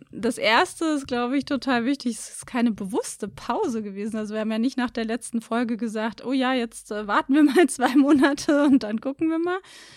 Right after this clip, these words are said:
Ähm, ich hab das so wahrgenommen, also zum einen hab ich wahrgenommen, dass die Zeit irgendwie für mich total schnell vergangen ist. Also ich war jetzt überrascht, dass es wirklich schon so lange her ist. Und dann weiß ich,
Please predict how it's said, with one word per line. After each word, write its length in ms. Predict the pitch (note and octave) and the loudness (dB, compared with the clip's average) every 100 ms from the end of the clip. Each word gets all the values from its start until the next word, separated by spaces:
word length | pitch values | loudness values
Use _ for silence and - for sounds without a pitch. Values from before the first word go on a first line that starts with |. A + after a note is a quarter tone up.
| - - _ _ _ _ | -20 -20 _ _ _ _
Ähm, 500 | A3 A3 A3 A3+ A3+ - | -2 0 2 2 2 -2
ich 140 | A#3+ | -2
hab 160 | C#4+ - | -2 -2
das 160 | D4 | -4
so 160 | D4 A#3+ | -2 0
wahrgenommen, 560 | B3+ B3+ B3+ B3+ B3 | 2 2 4 4 4
also 160 | - G3+ | 0 -4
zum 240 | - A#3+ | -6 -4
einen 280 | - A#3+ B3 | -2 0 2
hab 100 | B3+ | 2
ich 140 | A3+ - | 0 -2
wahrgenommen, 720 | G3 G#3+ G3 G3 G3 F#3+ - _ - | -4 -2 -6 -6 -8 -8 -12 _ -16
dass 180 | G3+ - | -14 -12
die 120 | A#3+ | -12
Zeit 360 | - G#3 G3+ | -10 -8 -8
irgendwie 400 | - G3 G3+ - | -8 -8 -8 -8
für 180 | G#3+ - | -12 -10
mich 200 | F#3+ A#3+ | -8 -8
total 440 | - B3+ C4 C4 A3+ | -10 -10 -4 -4 -4
schnell 320 | A#3+ A3 A#3 | -4 -6 -6
vergangen 640 | - G3+ F3+ F#3+ C4 D4+ D#4 G4+ | -6 -8 -4 -2 0 0 -2 -8
ist. 140 | - | -8
Also 120 | G3 | -12
ich 160 | G#3+ - | -12 -8
war 80 | F#3+ | -8
jetzt 140 | F#3+ | -8
überrascht, 520 | F#3 F3+ - C4 - | -10 -10 -6 -8 -8
dass 140 | A#3+ A3+ | -10 -10
es 160 | G#3 | -14
wirklich 320 | G3+ G3 G3+ - | -14 -14 -14 -10
schon 180 | G3 | -10
so 120 | F3+ B3 | -6 -4
lange 340 | A3+ G#3+ G#3+ | -4 -4 -4
her 300 | B3+ A#3 - | -4 -4 -4
ist. 160 | C#4 - - - - - _ _ | -8 -12 -20 -20 -20 -20 _ _
Und 320 | - G#3+ A3+ | -6 -6 -4
dann 340 | G#3+ G3+ D4 F4 G4+ _ _ _ _ _ _ _ _ | -4 0 2 2 -2 _ _ _ _ _ _ _ _
weiß 480 | B3+ A#3 A#3 D#4 - | -8 -2 0 -2 -2
ich, 340 | E4+ D#4+ - | -4 -4 -8